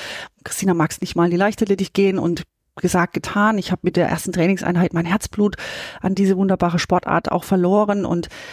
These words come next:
ja, mir hat das auch immer großen Spaß gemacht, so das gegenseitige Messen, ja, die Beste, die Schnellste zu sein. Das war, ähm, das, was mich, was mich früh, äh, unglaublich gereizt hat.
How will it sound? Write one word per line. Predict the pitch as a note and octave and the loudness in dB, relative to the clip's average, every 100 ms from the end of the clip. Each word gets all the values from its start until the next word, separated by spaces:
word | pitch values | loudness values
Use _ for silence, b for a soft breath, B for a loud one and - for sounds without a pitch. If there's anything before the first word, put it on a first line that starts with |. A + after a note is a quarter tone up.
| B B | B B
ja, | - C#3+ G#3 | 0 2 2
mir | - G3 | 4 2
hat | F3+ G3 | 2 0
das | G3 | 0
auch | G3 | 0
immer | G3+ G3+ | 0 0
großen | F#3 G3 G3+ | 2 2 0
Spaß | - F3 - | -4 -4 0
gemacht, | G3+ F3+ - | 0 0 2
so | F#3+ | 0
das | - | 0
gegenseitige | G3 G3 G3+ F#3 G#3 | 0 0 0 2 2
Messen, | F3+ F3+ - F#3 F3+ F3 F3 | 2 2 0 -4 -2 -4 0
ja, | F3 F3+ | 0 0
die | F#3 | 0
Beste, | E3+ - F#3+ | 0 0 -6
die | - | -2
Schnellste | F#3+ F#3 - G3+ | 2 2 0 -4
zu | F#3 | -2
sein. | - F#3 F#3 F#3 B B B B B - | 2 4 4 2 B B B B B -4
Das | - - G3 | -2 0 2
war, | F#3 F3+ F3 | 4 4 4
ähm, | - E3+ E3 E3 | 2 0 2 0
das, | - F3 F#3+ | -2 -2 -2
was | - | -2
mich, | F3+ - - | -4 -4 -4
was | F3+ - | -2 -4
mich | - - | -8 -12
früh, | - - G#3 A#3 A3+ F#3+ | -14 -4 2 4 4 2
äh, | - F3 E3+ E3+ - | 0 0 0 -2 -2
unglaublich | G#3+ A3+ G3+ - F#3 - | 2 4 2 0 -4 -2
gereizt | F3 C#3+ F#3 - - | 0 2 2 0 0
hat. | A3+ A#3 | 0 0